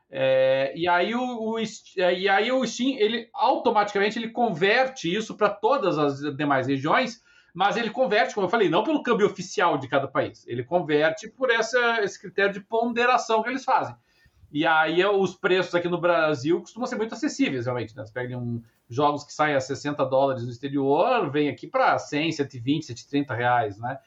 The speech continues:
E aí o Sonic Mania, que tava dezenove dólares, tava trinta e seis. Mas, mas isso geralmente é porque é feita essa conversão automática, né?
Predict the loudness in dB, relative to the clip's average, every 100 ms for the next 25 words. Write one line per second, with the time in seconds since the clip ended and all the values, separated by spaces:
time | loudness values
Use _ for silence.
0 | _ _ -8 -4 -2 0 0 2 2 2
1 | 0 0 0 2 2 -2 0 2 2 0
2 | 0 0 -4 0 2 2 2 2 0 0
3 | -4 -8 -8 -4 -4 -6 _ _ _ -16
4 | -6 -2 0 2 0 0 -2 0 0 0
5 | -2 -6 -14 -6 -2 -2 -2 -8 -2 0
6 | 2 0 0 -4 -6 -2 2 2 2 2
7 | 2 -2 -2 -6 -4 -2 -2 0 0 2
8 | 0 2 2 4 2 -4 -12 -10 -10